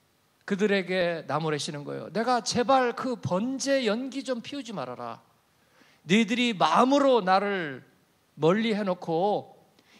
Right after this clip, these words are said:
이유를 삼으면서 자꾸 번제 연기를 내가 좋아하는 줄 알고 고기 굽는 연기만 피워 올리는데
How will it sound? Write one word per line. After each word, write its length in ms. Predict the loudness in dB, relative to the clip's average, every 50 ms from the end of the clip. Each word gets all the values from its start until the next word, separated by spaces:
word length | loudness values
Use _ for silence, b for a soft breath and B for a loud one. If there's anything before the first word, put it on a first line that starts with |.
| b b _
이유를 400 | 0 2 2 2 4 2 0 -2
삼으면서 560 | -2 -2 -4 -2 -2 -2 -2 -2 -2 -4 -4
자꾸 340 | -4 -4 -6 -4 -4 -4 -4
번제 520 | 2 2 2 2 2 0 0 0 2 2
연기를 600 | 2 0 -2 -2 -4 -4 -2 -2 -2 -2 -4 -2
내가 220 | -2 0 0 0 -2
좋아하는 380 | -2 -2 0 0 2 0 0
줄 140 | -2 -2 -2
알고 600 | -2 -2 -2 -4 -2 -2 0 0 -2 -2 -4 B B B B B _
고기 240 | 0 0 0 0
굽는 640 | 0 -6 -2 -2 -2 0 0 0 0 0 0 2 2
연기만 500 | 0 0 0 0 -2 -2 -2 -2 -2 -4
피워 200 | -6 -4 -2 -2
올리는데 640 | -2 -2 -4 -6 -8 -8 -6 -4 -4 -4 -4 -8